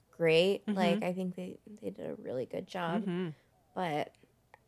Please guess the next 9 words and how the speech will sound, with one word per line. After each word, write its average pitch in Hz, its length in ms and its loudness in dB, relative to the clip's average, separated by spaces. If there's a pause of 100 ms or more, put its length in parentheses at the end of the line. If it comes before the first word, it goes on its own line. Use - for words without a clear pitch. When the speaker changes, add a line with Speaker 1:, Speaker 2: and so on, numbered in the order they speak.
(140)
Speaker 1:
they 214 200 0
can't 214 320 0
fly, 214 680 2
so 170 420 4
Speaker 2:
<laughs> 262 1700 6
Speaker 1:
lame. 196 760 4
Speaker 2:
<laughs> - 60 -10 (1800)
Speaker 1:
No 190 300 4
Jumara. 185 840 6